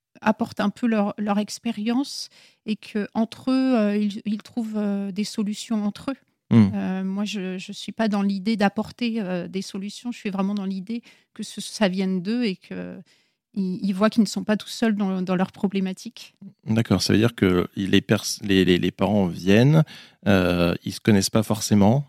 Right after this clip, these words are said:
Speaker 1: Voilà.
Speaker 2: Et donc, euh, vous faites une mise en relation, si je puis dire,
Speaker 1: C'est ça.
Speaker 2: euh, voilà, parce que
Speaker 1: Ouais.
Speaker 2: ça, c'est vrai que ça peut être un peu particulier aussi de, d'échanger peut-être avec des personnes qu'on connaît pas forcément. Ça
Speaker 1: Oui.
Speaker 2: peut,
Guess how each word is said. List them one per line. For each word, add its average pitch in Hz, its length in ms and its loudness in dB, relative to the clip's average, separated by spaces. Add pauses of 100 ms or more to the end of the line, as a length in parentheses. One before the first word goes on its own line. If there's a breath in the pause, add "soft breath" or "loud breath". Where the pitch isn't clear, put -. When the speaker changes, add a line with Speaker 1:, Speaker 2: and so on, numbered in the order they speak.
(200)
Speaker 1:
Voilà. 190 420 -6
Speaker 2:
Et 104 100 4
donc, 101 280 4
euh, 90 180 2
vous 92 160 -8
faites - 280 -4
une 90 440 -4
mise 101 300 4
en 90 100 4
relation, 98 540 4
si 95 160 -2
je - 80 -8
puis - 100 -6
dire, 104 240 4 (160)
Speaker 1:
C'est 90 100 4
ça. 52 180 0
Speaker 2:
euh, 52 120 -2 (720 soft breath)
voilà, - 220 -2
parce - 120 -20
que - 60 -10
Speaker 1:
Ouais. - 60 -10
Speaker 2:
ça, 107 120 -4
c'est - 80 -6
vrai 110 100 6
que - 40 -2
ça 95 80 0
peut - 120 -2
être 90 120 -2
un 87 60 0
peu 101 120 -4
particulier 104 600 2
aussi 110 320 0
de, 101 240 -2 (320 soft breath)
d'échanger 113 680 6
peut-être 107 420 2
avec 98 180 4
des 104 120 0
personnes - 360 4
qu'on 104 120 -8
connaît 95 240 0
pas 95 140 0
forcément. 117 680 2
Ça - 160 -2
Speaker 1:
Oui. 220 60 -10
Speaker 2:
peut, 101 280 -4